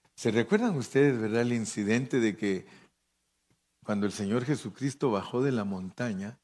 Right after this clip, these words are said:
estaban los discípulos de él peleando con un endemoniado.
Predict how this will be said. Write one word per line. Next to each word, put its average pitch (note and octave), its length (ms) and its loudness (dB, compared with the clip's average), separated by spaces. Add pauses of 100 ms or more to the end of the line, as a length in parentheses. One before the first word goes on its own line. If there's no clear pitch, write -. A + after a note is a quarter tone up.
(680)
estaban B2+ 560 -2
los A2+ 180 0
discípulos A2+ 580 -2
de G#2 260 2
él B2+ 140 -2
peleando A#2 560 -2
con G#2+ 160 -4
un B2+ 140 -2
endemoniado. A2+ 720 -6